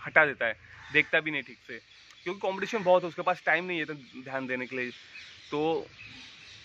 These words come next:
इसलिए मैं बोलना चाहूँगा कि अगर आप introduction video बनाते हैं, तो अच्छे से बनाइए, अच्छे से लाइटिंग में बनाइए, अच्छे से कोशिश कीजिए कि background भी ठीक ठाक हो। नहीं तो main तो lighting का ही है, आपके चेहरे पे अच्छी खासी light आनी चाहिए, ये बात ज़रूर है। Background अगर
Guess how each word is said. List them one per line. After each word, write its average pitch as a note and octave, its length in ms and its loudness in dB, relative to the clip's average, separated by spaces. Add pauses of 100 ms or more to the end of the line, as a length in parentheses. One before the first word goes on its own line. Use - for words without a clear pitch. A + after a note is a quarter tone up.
(640)
इसलिए G3+ 240 0
मैं G3 100 0
बोलना E3 200 4
चाहूँगा D#3+ 320 2
कि D#3+ 240 -2
अगर C3 280 4
आप C#3 120 4
introduction C3+ 400 -8
video C3 220 -4
बनाते B2 260 -4
हैं, A#2+ 40 -8
तो C3+ 60 0
अच्छे C3 220 -4
से C#3+ 100 -4
बनाइए, B2+ 240 -2
अच्छे B2 200 -2
से C3+ 120 -10
लाइटिंग B2+ 300 2
में C3+ 120 -4
बनाइए, B2+ 400 0 (420)
अच्छे C3+ 240 -4
से C#3+ 100 -2 (480)
कोशिश D#3 240 -2
कीजिए D#3+ 280 2
कि D#3 80 0
background C#3 380 2
भी D3 80 -6
ठीक C3+ 260 -10
ठाक C3+ 160 4
हो। C#3+ 240 -6 (460)
नहीं C#3 120 0
तो E3+ 400 -2 (160)
main E3+ 180 6
तो G3+ 80 -6
lighting D#3+ 340 2
का D#3 60 -2
ही C#3 80 -4
है, C3+ 60 0
आपके C3 180 -6
चेहरे C#3+ 260 -6
पे C#3+ 100 -4
अच्छी C#3 160 -8
खासी C#3 200 -10
light C3 200 2
आनी B2+ 160 -2
चाहिए, B2+ 380 -8 (680)
ये C3+ 80 -4
बात B2+ 240 2 (600)
ज़रूर C3 280 -4
है। B2 160 0 (360)
Background C#3+ 360 4
अगर D#3 200 -2